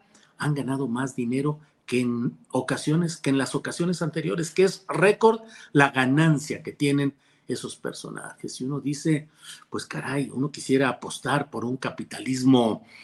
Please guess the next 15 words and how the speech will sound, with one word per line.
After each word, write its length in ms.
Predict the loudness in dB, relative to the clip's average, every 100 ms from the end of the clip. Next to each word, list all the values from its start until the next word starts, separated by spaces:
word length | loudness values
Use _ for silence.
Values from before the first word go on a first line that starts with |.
| -20 -2
mm, 220 | 2 4 2
sano, 800 | 4 4 4 4 4 4 0 -4 _ _
noble, 600 | 2 6 6 4 4 4
bueno, 560 | 4 4 6 4 0 -2
que 140 | -6
ganara 520 | -6 -4 0 0 -2 -4
a 120 | -6
la 140 | -6
buena, 520 | 0 2 2 2 -2 -4 -20 -14 0
con 360 | 2 4 2
inventiva, 1000 | 2 2 2 0 -2 2 2 4 2 0 -10 -16 -4
con 220 | -2 0
creatividad, 960 | -2 -4 -4 -6 -4 2 4 4 2 -4 _ _
con 180 | -4 -4
sacrificio, 880 | -6 -12 -12 -2 0 0 0 -2